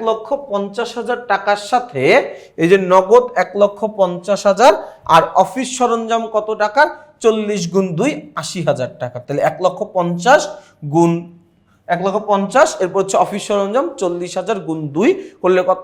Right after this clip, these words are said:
আসবে? আশি হাজার টাকা। তাহলে মোট আসে কত? মোট আসে হচ্ছে দুই লক্ষ তিরিশ হাজার টাকা। ভাইয়া, মোট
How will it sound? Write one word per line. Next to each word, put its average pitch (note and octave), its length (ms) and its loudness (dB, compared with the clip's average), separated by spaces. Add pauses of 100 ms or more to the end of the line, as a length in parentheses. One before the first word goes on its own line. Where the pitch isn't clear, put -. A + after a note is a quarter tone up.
আসবে? G#3+ 180 0 (180)
আশি D#3 260 -8
হাজার C3+ 280 -4
টাকা। C3+ 220 -10
তাহলে D3+ 260 -6
মোট F#3+ 120 0 (140)
আসে F3 240 -4
কত? G3+ 180 0 (440)
মোট F3+ 160 4 (160)
আসে D#3+ 220 -4
হচ্ছে F#3+ 240 -6 (220)
দুই E3+ 180 -2
লক্ষ E3 300 -2 (320)
তিরিশ A#3+ 300 -4 (100)
হাজার C3+ 240 -4 (160)
টাকা। C3 220 -8 (380)
ভাইয়া, F3+ 160 6 (100)
মোট G3+ 140 0